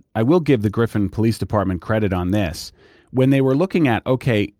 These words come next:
they were gonna look at him for stealing these things, for, you know, under theft. And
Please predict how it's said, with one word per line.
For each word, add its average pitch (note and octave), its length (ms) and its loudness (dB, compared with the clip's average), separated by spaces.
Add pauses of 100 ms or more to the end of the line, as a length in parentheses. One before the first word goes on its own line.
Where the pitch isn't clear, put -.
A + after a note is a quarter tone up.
(120)
they B2 140 0
were C#3+ 100 0
gonna F3+ 200 0
look C#3 200 0
at A#2+ 140 2
him G#2 120 0
for - 180 -6
stealing G#2+ 560 0
these F2 220 -6
things, D#2 460 -12
for, A2 240 -4
you A2+ 120 -4
know, G2 140 -2
under G#2 160 -2
theft. - 540 -8 (600)
And G#2 500 0